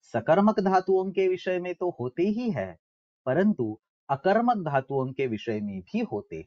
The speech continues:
हैं। जैसे कि शीघ्रम पतति, मंदम हसति, दीर्घम क्रंदति।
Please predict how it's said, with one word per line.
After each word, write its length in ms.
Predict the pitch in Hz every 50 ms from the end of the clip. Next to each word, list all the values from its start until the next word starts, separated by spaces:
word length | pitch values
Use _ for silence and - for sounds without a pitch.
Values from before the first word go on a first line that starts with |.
| -
हैं। 200 | 101 110 120 - _ _ _ _ _ _ _ _ _ _ _ _ _ - 113
जैसे 520 | 104 110 131 143 151 151 - 107 98 92
कि 360 | - - 123 156 143 107 - _ _ _ _ _ _ _ -
शीघ्रम 760 | - - 165 165 160 147 127 107 104 110 139 139 170 196 208
पतति, 640 | - 123 110 - 95 90 - - 185 90 117 90 - _ _ _ _ _ - 117
मंदम 580 | 131 135 135 135 131 123 127 131 151 190 208 202
हसति, 600 | 139 120 - - 92 - - 170 170 165 165 160 _ _ _ _ _ _ -
दीर्घम 680 | 110 123 139 143 139 135 120 110 107 131 135 180 208
क्रंदति। 840 | 220 - 185 156 127 113 104 90 - - - 170 175 170 165 156